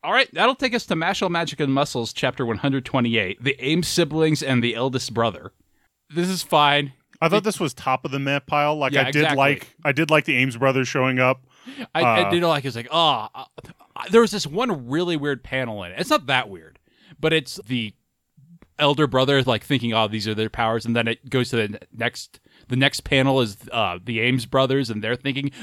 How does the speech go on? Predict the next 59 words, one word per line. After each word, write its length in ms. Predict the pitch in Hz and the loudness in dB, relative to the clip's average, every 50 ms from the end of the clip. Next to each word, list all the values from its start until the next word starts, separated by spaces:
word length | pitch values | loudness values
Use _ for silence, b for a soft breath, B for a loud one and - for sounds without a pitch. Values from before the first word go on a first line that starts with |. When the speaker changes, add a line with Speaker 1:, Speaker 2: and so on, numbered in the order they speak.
| 175 - | -10 -6
Speaker 1:
But 100 | 147 139 131 | -4 -2 0
I 100 | 139 147 | 0 -2
did 200 | 131 143 139 123 | -2 -2 -4 -2
not 320 | 123 131 135 143 139 - 123 | 0 2 2 2 0 -2 -6
get 200 | 139 135 131 - | -6 -6 -4 -4
the, 160 | 131 123 127 127 | -4 -6 -6 -6
there 100 | 139 131 | -8 -6
was 140 | 127 120 - | -6 -8 -8
a 60 | 113 | -10
switch 300 | - - - 131 123 - 127 | -12 -6 -6 -6 -4 -4 -6
into 140 | 120 113 117 | -6 -6 -8
the 40 | |
perspective 640 | 110 - - 117 - - - 120 - - 123 107 95 | -8 -8 -10 -12 -10 -8 -8 -8 -8 -8 -10 -12 -10
who, 180 | 113 117 113 104 _ _ - | -12 -12 -12 -14 _ _ -14
who 120 | 127 123 | -14 -14
thought, 260 | - - - 113 - - | -12 -12 -14 -14 -14 -12
who 100 | - 135 | -10 -8
Speaker 2:
Ah. 20 | 135 - - 147 127 117 107 123 | -6 0 2 4 4 4 2 0
Speaker 1:
thought 80 | 151 - | -2 -4
it 120 | 151 170 | -6 -6
was, 420 | 175 190 185 190 202 226 233 - - _ B B B B B B B B B B B 185 B - | -4 -4 -2 -2 -2 -4 -6 -10 -14 _ B B B B B B B B B B B -16 B -4
and 200 | 135 135 135 - | -2 -2 -2 -2
so 280 | - 143 131 120 117 - | 0 0 0 0 -2 -4
I 140 | - 113 117 | -4 -4 -2
had 140 | 120 120 - | -2 -2 -4
to, 60 | 123 | -4
like, 180 | 117 113 107 - | -4 -4 -4 -4
read 180 | 113 117 117 | -4 -2 -2
it 100 | 123 120 | -4 -4
twice 220 | - 123 127 127 127 | -2 -2 -2 -2 0
to 40 | 123 | -2
be 60 | 120 | -2
like, 140 | 120 110 - - | -2 -2 -2 -2
"Oh, 240 | 131 139 123 107 98 | 0 0 0 0 -2
huh." 260 | 110 120 117 98 82 - | -2 -2 -2 -2 -2 -2
I 100 | 107 131 | -2 0
mean, 140 | 135 131 | 2 2
I 80 | 131 123 | 2 2
guess 280 | 123 147 151 151 - B B B B - | 2 2 0 0 0 B B B B -2
that 240 | 117 139 147 139 | 0 0 0 2
makes 260 | 135 143 135 120 - - | 2 0 0 0 -2 0
sense. 280 | - 143 139 127 131 - | 0 2 2 2 0 -2
You're 100 | 127 - | -4 0
showing 260 | - 139 131 131 123 | 2 2 2 2 2
their 120 | 127 120 | 0 -2
face 280 | - - 131 131 131 - | -2 -2 -2 -2 -2 -2
and 100 | 131 117 | -2 -2
their 80 | 110 107 | -2 -2
thoughts 340 | 87 - 131 120 131 - - | -2 0 0 0 0 -2 -4
behind 360 | - 107 98 107 107 104 98 | -8 -6 -6 -6 -8 -8 -8
it, 80 | 98 90 | -10 -8
but 100 | - 113 | -8 -8
it 140 | 110 104 - | -6 -4 -4
doesn't 260 | 139 139 135 127 123 | -2 -2 -2 -2 -2
feel 140 | 135 143 139 | -2 -2 -2
like 140 | 120 117 | -2 -2
there's 160 | - 135 120 110 | -4 -6 -6 -6
a 40 | |
transition. 680 | - - 127 120 110 107 98 110 123 - 175 180 180 | -6 -6 -6 -4 -4 -6 -6 -6 -6 -4 -4 -4 -6